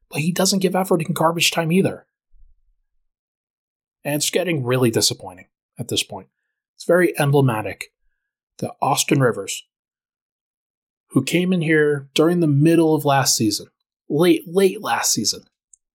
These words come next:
watched what he saw from Bol Bol tonight and immediately said,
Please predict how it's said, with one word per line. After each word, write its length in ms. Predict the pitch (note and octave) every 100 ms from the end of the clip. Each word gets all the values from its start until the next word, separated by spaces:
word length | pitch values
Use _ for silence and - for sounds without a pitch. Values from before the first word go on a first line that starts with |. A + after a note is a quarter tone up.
| _ _ _ _ _ _ _ _ _
watched 420 | A#2 B2+ D3+ -
what 120 | F3
he 80 | F3
saw 420 | E3+ D3 G#2 - - _ _ _ _ _ _
from 240 | - C3+ B2+
Bol 220 | C3 C3
Bol 180 | C3 B2
tonight 500 | - G#2+ G2 - _ _ _ _ _
and 120 | C#3+ C3
immediately 640 | C3 D3 D#3 D3 C#3+ C#3
said, 400 | C#3 B2 A#2+